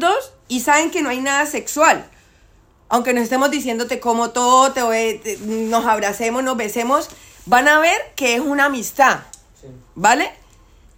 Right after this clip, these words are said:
Speaker 1: En cambio, cuando un tío por la calle llega y me ve y hace, <laughs> o, o, o, o señas o cosas, ¿qué está buscando? No está buscando que yo le guste, no está, no es lo mismo cuando tú dices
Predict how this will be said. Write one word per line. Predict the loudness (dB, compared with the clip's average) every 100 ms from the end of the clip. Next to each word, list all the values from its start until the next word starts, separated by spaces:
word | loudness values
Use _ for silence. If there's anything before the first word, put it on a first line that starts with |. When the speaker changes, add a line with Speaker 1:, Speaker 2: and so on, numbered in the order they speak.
| _ _ _ -2
Speaker 1:
En | 0 4
cambio, | 4 4 2
cuando | 2 0 0 -2
un | -2 -2 0
tío | 0 -2
por | 0 -2
la | -2 -4
calle | 0 0 -2
llega | -4 -2 -2 -2
y | -4
me | -4 -4
ve | -4 -6 -10 _ _ _ _ _ _ -10
y | -6
hace, | -6 -6
<laughs> | -6 -2 0 0 -2 -2 -4 -6 -10 -20 _ _
o, | -2
o, | 0 0 -4 -2
o, | -2 -2 -6 -10
o | -6 -2
señas | 0 0 0 -2
o | -2
cosas, | -4 -4
¿qué | -2 0
está | 2 4
buscando? | 2 0 0 0 0 -4 -12 -16 -18 -4
No | -2
está | 2 2
buscando | 2 -2 2 2 2
que | -4
yo | -2 -2
le | -2
guste, | -2 -6 -4
no | -6
está, | -4 -4
no | -2
es |
lo | 0 0
mismo | 0 -4
cuando | -4 -4 -6
tú | -10 -8
dices | -8 -6 -8